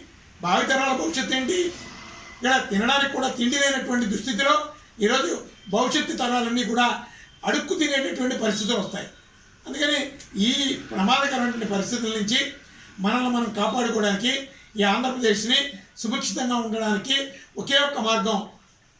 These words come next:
ప్రత్యామ్నాయ రాజకీయ నిర్మాణాన్ని ఆంధ్రప్రదేశ్లో ఉన్నటువంటి అన్ని వర్గాల ప్రజలు, ఈ ప్రధాన రాజకీయ పార్టీల్ని ఈ రాజకీయ రణక్ష-, రణక్షేత్రం నుంచి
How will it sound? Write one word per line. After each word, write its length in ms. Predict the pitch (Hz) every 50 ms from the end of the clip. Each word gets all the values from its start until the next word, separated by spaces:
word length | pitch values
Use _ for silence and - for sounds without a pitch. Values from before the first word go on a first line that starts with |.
| _ _ _ _ -
ప్రత్యామ్నాయ 680 | 202 208 208 214 294 294 294 311 311 302 302 294 277 262
రాజకీయ 260 | 247 254 - - 262
నిర్మాణాన్ని 640 | 254 247 233 233 233 233 233 233 226 247 277 302 302 302 - - - - - - - -
ఆంధ్రప్రదేశ్లో 640 | 170 196 240 262 269 277 277 269 262 240 - - 254
ఉన్నటువంటి 420 | 254 247 240 233 196 226 233 233 233
అన్ని 200 | 208 208 240 269
వర్గాల 300 | 262 254 202 196 240 226
ప్రజలు, 420 | 226 196 202 185 185 196 175 180 - - - - - - - - -
ఈ 220 | 240 254 247 214 202 208 - - - - - -
ప్రధాన 420 | 185 202 240 294 320 330 311 302
రాజకీయ 320 | 269 254 240 202 254 254 202
పార్టీల్ని 480 | 196 220 202 - 233 214 220 262 294 - - - - - - - - -
ఈ 160 | 214 226 220
రాజకీయ 500 | 202 190 214 247 262 359 - 320 277 254
రణక్ష-, 320 | 220 202 220 208 - - 269
రణక్షేత్రం 720 | 254 233 190 190 202 214 220 - 302 - - 262 240 214
నుంచి 340 | 208 196 - 311 - -